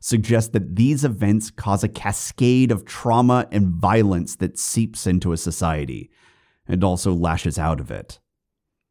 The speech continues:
People become more violent to children, to the needy, to the physically vulnerable.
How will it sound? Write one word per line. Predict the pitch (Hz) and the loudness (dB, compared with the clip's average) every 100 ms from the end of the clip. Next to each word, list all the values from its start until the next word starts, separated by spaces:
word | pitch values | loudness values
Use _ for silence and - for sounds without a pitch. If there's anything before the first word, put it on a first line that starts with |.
| _ _ - | _ _ -2
People | 131 147 143 | 0 2 2
become | 123 113 113 113 | 2 2 4 6
more | 107 101 | 4 2
violent | 85 87 98 90 | 0 2 2 0
to | 87 | -4
children, | - - 90 87 80 58 - - _ _ _ _ | -6 -2 0 0 -2 -8 -12 -18 _ _ _ _
to | - | -4
the | 95 | -2
needy, | 82 85 85 78 60 55 - _ _ _ _ _ | 0 2 2 0 -4 -10 -16 _ _ _ _ _
to | 92 | -2
the | 92 | 0
physically | - 90 87 82 | 0 -2 -2 -2
vulnerable. | 85 82 80 71 67 50 - | -2 -2 -2 -4 -8 -12 -16